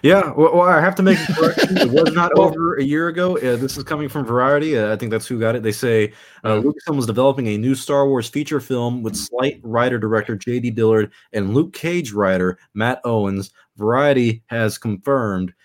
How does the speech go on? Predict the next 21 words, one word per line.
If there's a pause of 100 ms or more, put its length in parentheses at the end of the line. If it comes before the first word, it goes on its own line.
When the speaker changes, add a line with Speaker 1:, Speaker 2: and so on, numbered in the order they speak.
(120)
Speaker 1:
and
this
was
in
February
of
twenty
twenty
this
year.
Speaker 2:
Oh,
wow.
Speaker 1:
So
it's (140)
Speaker 2:
See,
seems
like
a
year
ago. (520)
Speaker 1:
Yeah,